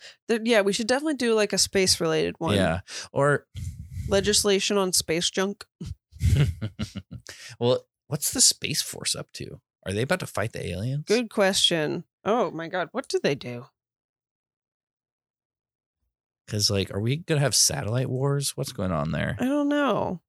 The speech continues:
Speaker 2: 'Cause I think that's what con-, some conspiracy people are like, like, "We have the Space Force 'cause the alien wars are about to start."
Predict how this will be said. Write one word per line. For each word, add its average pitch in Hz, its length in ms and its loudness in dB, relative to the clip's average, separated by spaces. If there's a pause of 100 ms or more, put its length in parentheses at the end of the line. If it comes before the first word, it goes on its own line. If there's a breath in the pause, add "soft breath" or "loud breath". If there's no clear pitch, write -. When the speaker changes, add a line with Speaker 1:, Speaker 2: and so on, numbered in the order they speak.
(280)
Speaker 2:
'Cause 107 220 2
I 113 120 2
think 143 200 2
that's 98 220 2
what 113 100 -2
con-, 98 160 -6
some 95 220 -2
conspiracy 90 540 -2
people 80 260 -6
are 80 40 -2
like, 73 280 -4
like, 85 220 -6
"We 104 100 -2
have 101 140 -2
the - 80 -6
Space 107 300 -4
Force - 300 -6
'cause 80 140 -10
the - 100 -16 (120)
alien 90 280 -4
wars 110 360 -6
are 92 60 -8
about - 200 -6
to - 120 -10
start." - 400 -6